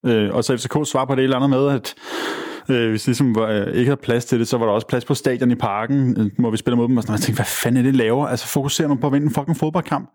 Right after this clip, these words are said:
Øh, så kan I trolle de andre bagefter." Og i øvrigt, så troller man et hold med, at de har udsolgt. Altså, "Hvad fanden er det, I laver, mand?" Ikke? Øh, og i øvrigt, så, øh, her mod Midtjylland, hvor Parken er fuldstændig fyldt til randen med mennesker. Øh,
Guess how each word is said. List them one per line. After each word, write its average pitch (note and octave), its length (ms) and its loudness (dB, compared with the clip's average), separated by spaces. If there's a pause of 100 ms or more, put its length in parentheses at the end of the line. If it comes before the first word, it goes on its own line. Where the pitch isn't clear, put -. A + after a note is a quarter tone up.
(560)
Øh, C3 280 2
så D3+ 120 -2
kan D3+ 140 2
I C#3 40 2
trolle D3 360 0
de B2+ 40 2
andre C#3 220 -2
bagefter." D#3 400 0
Og B2 140 2
i C3+ 40 2
øvrigt, E3+ 200 2
så - 80 -2
troller D3+ 340 -2
man C#3 220 2
et A2+ 180 0
hold D3 260 -2
med, D3 180 2
at D3 100 -4
de B2+ 40 -2
har B2+ 80 2
udsolgt. D3 440 0
Altså, - 140 -12
"Hvad A2+ 80 -6
fanden C#3+ 360 0
er C#3+ 60 2
det, D#3 80 0
I E3 40 4
laver, E3+ 340 2
mand?" F3+ 180 -2 (100)
Ikke? - 920 -2
Øh, B2+ 80 0
og B2 140 2
i C3+ 40 2
øvrigt, F#3 280 2
så, F3+ 200 -2
øh, C#3+ 220 0 (440)
her B2 200 2
mod C#3+ 160 2
Midtjylland, C#3+ 460 0 (1000)
hvor C3 200 2
Parken D3 280 -2
er D3+ 60 0 (160)
fuldstændig A3+ 400 2
fyldt G3+ 180 -2
til F3+ 140 -2
randen D3+ 240 0
med D#3+ 80 4
mennesker. C3+ 320 0 (300)
Øh, A#2+ 380 2